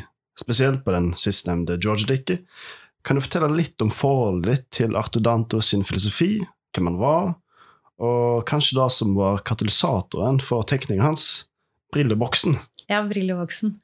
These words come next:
Speaker 1: Mm.
Speaker 2: Eh, ja, Danto var jo, eh, kom jo, var den som etablerte begrepet kunstverden, som Dickey jo bruker i definisjonen sin.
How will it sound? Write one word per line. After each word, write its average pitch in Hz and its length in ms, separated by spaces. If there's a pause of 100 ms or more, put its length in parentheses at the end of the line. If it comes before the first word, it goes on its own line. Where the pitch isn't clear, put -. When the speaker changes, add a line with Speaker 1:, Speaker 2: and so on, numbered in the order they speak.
(140)
Speaker 1:
Mm. 110 260
Speaker 2:
Eh, 208 600 (140)
ja, 233 180
Danto 208 520
var 180 320
jo, 214 180 (280)
eh, 202 540 (340)
kom 185 380
jo, 208 180
var 202 180
den 175 160
som 180 140
etablerte 165 720
begrepet 165 540
kunstverden, 151 680
som 175 240 (380)
Dickey 170 420
jo 175 60
bruker 165 500
i 147 100
definisjonen 156 680
sin. 202 180